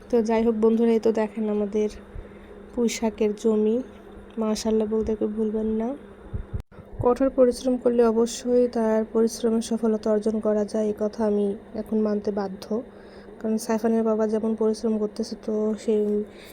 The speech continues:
মাশাআল্লাহ সেরকমই তার সফলতা সে অর্জন করতে পারতেছে আস্তে আস্তে। তো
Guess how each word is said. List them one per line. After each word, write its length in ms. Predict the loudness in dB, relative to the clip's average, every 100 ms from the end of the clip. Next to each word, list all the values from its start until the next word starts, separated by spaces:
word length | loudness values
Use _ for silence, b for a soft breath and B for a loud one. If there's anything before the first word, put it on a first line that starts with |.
| B -4
মাশাআল্লাহ 520 | 0 2 4 4 2
সেরকমই 560 | 4 2 2 2 2 0
তার 200 | -2 -2
সফলতা 520 | -2 -6 -2 -2 -2
সে 120 | -2
অর্জন 300 | 0 0 0
করতে 260 | 0 -2 -2
পারতেছে 440 | -6 -6 -8 -6
আস্তে 220 | -8 -4 -6
আস্তে। 340 | -6 -10 -10 -10 B B B B B -18
তো 80 | -4